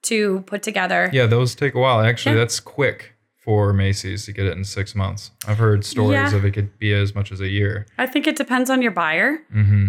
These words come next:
Speaker 1: It's very segregated when you start getting, um, kind of mass market like that. So you think about Macy's, and it's not just there's one buyer.
Speaker 2: And so they, do they all pay net thirty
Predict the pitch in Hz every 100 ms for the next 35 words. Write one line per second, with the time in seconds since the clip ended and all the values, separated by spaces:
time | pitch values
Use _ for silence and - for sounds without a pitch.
0 | 101 196 - 190 190 196 190 185 - 165
1 | 180 185 196 208 220 208 180 170 - 196
2 | 175 175 170 165 170 - - 170 156 -
3 | 123 - - _ _ - 180 165 151 -
4 | 165 160 - 196 196 220 233 - 180 175
5 | 170 _ _ _ - 196 208 190 185 180
6 | 185 180 - 180 175 175 - - 185 180
7 | 175 175 196 180 - 180 185 180 185 180
8 | 175 - - - - 185 180 175 - _
9 | _ _ 202 180 175 160 160 147 - -
10 | - 120 127 123 127 110 - 120 135 135
11 | 139 - 123 120 117 110 110 113 113 123
12 | 127